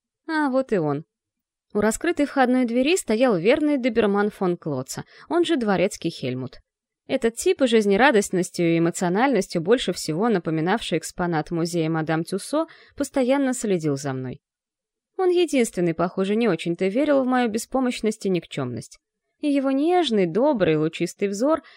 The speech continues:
опять просвистел в миллиметре от моего виска, переполошив мою прическу. Интересно, видел ли он, где я отсиживалась? Надеюсь, что нет, всё-таки стриженный бублик остался оплакивать потерю ветки за левым крылом замка.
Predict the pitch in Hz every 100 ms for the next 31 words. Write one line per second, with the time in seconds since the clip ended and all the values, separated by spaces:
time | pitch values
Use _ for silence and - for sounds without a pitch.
0 | - 359 339 233 - - 170 - 170 -
1 | 170 160 175 180 202 262 320 262 247 240
2 | 233 220 208 214 - 185 202 - 208 180
3 | 165 160 - - 185 160 156 151 - 120
4 | - - - _ _ _ _ _ - 285
5 | 294 240 180 165 180 294 370 339 311 294
6 | 254 262 254 247 - 170 143 139 123 -
7 | _ _ _ _ _ _ - 277 277 302
8 | 294 - 311 208 220 - 240 226 220 -
9 | 226 226 226 226 226 285 214 - - -
10 | 220 - 240 247 220 208 214 208 196 190
11 | - 196 202 196 202 247 277 254 233 226
12 | 220 208 202 196 190 175 170 156 120 113
13 | 127